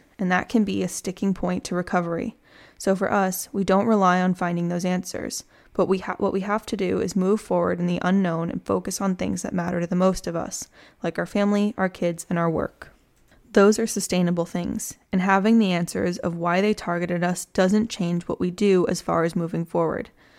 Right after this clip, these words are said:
I hope people come away from after they see the film that this isn't a bizarre kidnapping. What's quite bizarre is the absolute lack of any sort of investigation. All the evidence was there to catch Mueller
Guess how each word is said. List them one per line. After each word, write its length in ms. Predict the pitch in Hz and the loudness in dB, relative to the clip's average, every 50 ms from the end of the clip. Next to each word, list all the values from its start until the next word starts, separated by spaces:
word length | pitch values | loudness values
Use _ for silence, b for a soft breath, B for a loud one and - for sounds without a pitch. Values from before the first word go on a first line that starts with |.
| b b b b b b b b | b b b b b b b b
I 120 | - 185 | 0 2
hope 260 | 196 214 226 240 240 - | 4 4 4 4 4 2
people 260 | - 233 226 - 226 | -4 -2 0 0 -4
come 200 | - - 190 190 | 0 0 2 2
away 340 | 202 196 185 170 165 170 175 | 4 2 2 2 2 0 0
from 220 | - - 175 175 | -2 -4 -4 -2
after 340 | - - 170 - - 208 190 | -2 -2 -4 -2 -2 -2 -2
they 100 | 190 190 | -2 -2
see 180 | 180 - 202 | -2 -2 -4
the 120 | 185 196 190 | -2 -2 -4
film 460 | - - 170 165 165 165 165 170 - - _ _ - | -4 -4 -2 -2 -2 -2 -2 -4 -6 -8 _ _ -6
that 360 | - 175 170 170 - - - | -4 -2 -2 -2 -4 -4 -4
this 180 | 185 180 - | -4 0 0
isn't 220 | 208 208 226 233 226 | 2 4 6 6 6
a 60 | 220 | 6
bizarre 360 | 196 202 185 185 175 165 170 | 4 2 2 2 2 0 0
kidnapping. 640 | 165 - - 175 175 156 - - - - - - 190 - _ _ _ _ _ _ _ _ _ _ _ - _ - - | -2 -4 -4 -2 -2 -2 -2 -4 -6 -6 -4 -4 -6 -6 _ _ _ _ _ _ _ _ _ _ _ -20 _ -4 0
What's 180 | - 214 - - | 2 2 2 0
quite 320 | - - 208 220 226 220 | 0 4 4 4 4 2
bizarre 480 | 190 175 185 175 175 170 175 185 202 B B B B B B B B | 0 0 2 2 2 2 0 -2 -4 B B B B B B B B
is 180 | - 190 175 180 | 0 0 2 2
the 80 | - | 0
absolute 480 | - 175 180 180 - - - 190 - - | 0 0 0 0 -2 0 0 0 0 0
lack 400 | 175 170 170 175 175 170 165 - | -2 0 0 0 -2 -2 -4 -4
of 100 | 170 170 170 | -4 -4 -2
any 180 | 165 165 170 | 0 0 0
sort 260 | 165 - - 165 160 165 | -2 -2 -4 -4 -4 -4
of 100 | 165 170 | -2 -2
investigation. 920 | 170 165 165 160 - - - 160 185 190 196 185 - - - - 180 185 b b b b b b b b b | -4 -2 -4 -6 -8 -8 -8 -4 -2 -2 -2 -2 -4 -6 -4 -4 -4 -6 b b b b b b b b b
All 160 | 170 175 208 | 4 4 6
the 160 | 214 226 214 196 | 6 4 4 4
evidence 400 | 196 175 180 180 185 180 - - | 2 2 2 2 2 2 0 -2
was 160 | 190 175 - | -4 0 0
there 180 | 165 160 160 | 0 0 2
to 60 | 151 - | 0 -2
catch 420 | - - 175 170 175 - - - | -4 -4 -4 -2 -2 -4 -4 -4
Mueller 400 | 165 160 143 143 - - 208 | -4 -2 -2 -2 -4 -4 -6